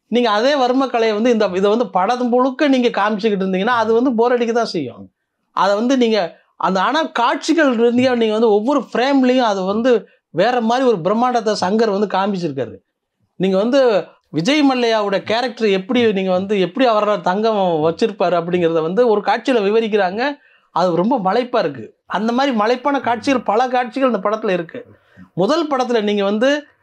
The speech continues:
நீங்க, நீங்க பாத்தீங்கன்னா ஒரு படத்துக்கு முகம் அப்படிங்கிறது அந்த படம் வெளிவந்ததுக்கு பிறகும்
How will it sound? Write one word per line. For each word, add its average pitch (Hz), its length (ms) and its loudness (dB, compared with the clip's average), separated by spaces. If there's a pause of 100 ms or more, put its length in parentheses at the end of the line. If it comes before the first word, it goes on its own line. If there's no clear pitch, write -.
(140)
நீங்க, 175 480 0
நீங்க 196 360 0
பாத்தீங்கன்னா 220 680 -2 (160)
ஒரு 185 180 0
படத்துக்கு 233 580 0
முகம் 262 500 0
அப்படிங்கிறது 185 420 -2
அந்த 190 200 -2
படம் 202 300 -2
வெளிவந்ததுக்கு 214 560 0
பிறகும் 226 520 0